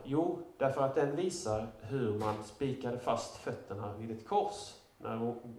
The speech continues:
hur man som romare gjorde det när man ville avrätta någon med en plågsam död. Man spikade alltså inte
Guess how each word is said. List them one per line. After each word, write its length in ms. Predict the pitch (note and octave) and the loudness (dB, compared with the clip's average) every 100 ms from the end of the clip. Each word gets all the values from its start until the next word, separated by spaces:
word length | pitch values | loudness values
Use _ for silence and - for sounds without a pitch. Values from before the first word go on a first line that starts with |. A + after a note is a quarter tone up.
| - A#2+ | -14 -6
hur 80 | |
man 120 | A#2 A2 | -4 -4
som 180 | A#2 | -4
romare 320 | B2 A#2+ A2+ B2 | -2 -2 0 0
gjorde 160 | A#2 | 0
det 100 | A2 | 0
när 100 | G#2+ | 0
man 140 | G#2+ G#2+ | -2 -2
ville 200 | A2 G#2+ | 0 4
avrätta 460 | A#2+ G#2 A2 - | 4 4 -2 -4
någon 420 | A#2 A2+ A2+ A2 | -2 0 -2 -6
med 140 | A2+ A2+ | -8 -8
en 160 | A2+ A2+ | -8 -8
plågsam 500 | C3 A#2+ A#2 A#2 A2+ | 0 0 0 -6 -4
död. 200 | - - - - - - - - - | -4 -4 -8 -18 -20 -20 -20 -20 0
Man 140 | B2 | 2
spikade 480 | A#2 D#3 D3+ C3+ G#2 | 4 4 4 4 2
alltså 500 | A2+ A#2 - - G#2 G2+ - - | 4 2 0 0 0 0 -8 -2
inte 460 | C#3 C#3 A#2 A#2 | 0 4 8 8